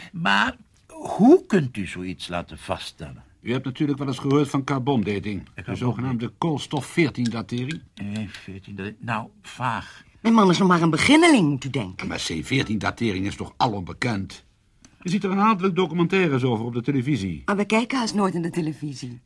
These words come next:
Speaker 1: Hoe, eh, gaat die datering dan in zijn werk?
Speaker 2: Ja, dat is te ingewikkeld om dat nu allemaal uit te leggen. Maar ik heb een vriend die aan de universiteit werkt... en die toegang heeft tot de benodigde apparatuur.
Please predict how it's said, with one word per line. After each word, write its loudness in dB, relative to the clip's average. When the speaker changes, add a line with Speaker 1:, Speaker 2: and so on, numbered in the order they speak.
Speaker 1:
Hoe, -8
eh, -14
gaat -6
die -8
datering -8
dan -8
in -4
zijn -4
werk? -6
Speaker 2:
Ja, -20
dat -12
is -8
te -10
ingewikkeld -8
om -10
dat -14
nu -10
allemaal -8
uit -6
te -12
leggen. -12
Maar 0
ik 0
heb 0
een -2
vriend -2
die -4
aan 0
de -2
universiteit 0
werkt... -4
en -4
die 0
toegang 0
heeft 2
tot -4
de -6
benodigde -2
apparatuur. -10